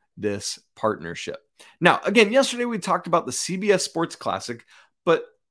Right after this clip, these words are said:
I want to tell you what else we already know about the schedule. You might be thinking it's not much, but in actuality, we know the majority of the schedule, just not some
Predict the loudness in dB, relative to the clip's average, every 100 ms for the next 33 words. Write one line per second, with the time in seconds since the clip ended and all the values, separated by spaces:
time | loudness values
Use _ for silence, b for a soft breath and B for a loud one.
0 | _ -4 2 2 2 2 0 0 2 2
1 | 4 2 2 4 4 4 2 2 2 2
2 | 2 -4 -8 -10 -10 -8 -4 -2 0 -2
3 | -4 -6 -4 -6 -6 -2 -2 0 -2 -2
4 | -6 -14 b b 0 0 2 2 2 2
5 | 4 4 2 0 -6 -14 _ _ _ _
6 | _ _ -6 2 4 4 6 6 6 2
7 | 2 0 0 2 2 2 -2 -2 -4 -2
8 | -2 -2 -4 -6 -8 -8 -8 -8 -10 -8
9 | -4 -4 -4